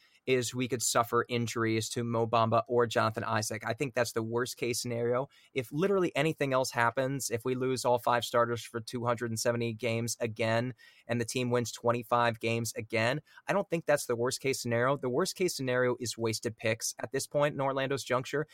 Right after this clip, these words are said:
They have to develop and be successful in the draft with these players. Uh, that can't be overstated. Jonathan Isaac,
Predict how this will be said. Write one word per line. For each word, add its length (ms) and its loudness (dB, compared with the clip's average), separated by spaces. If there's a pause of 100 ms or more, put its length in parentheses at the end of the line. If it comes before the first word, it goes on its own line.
(160)
They 140 2 (140)
have 200 4
to 100 -2
develop 420 4
and 160 -2
be 120 -2
successful 640 -2
in 200 -2
the 80 0
draft 360 2
with 140 -2
these 180 -8
players. 520 -2 (260)
Uh, 160 6
that 220 2
can't 180 0
be 220 0
overstated. 680 0
Jonathan 360 4
Isaac, 320 2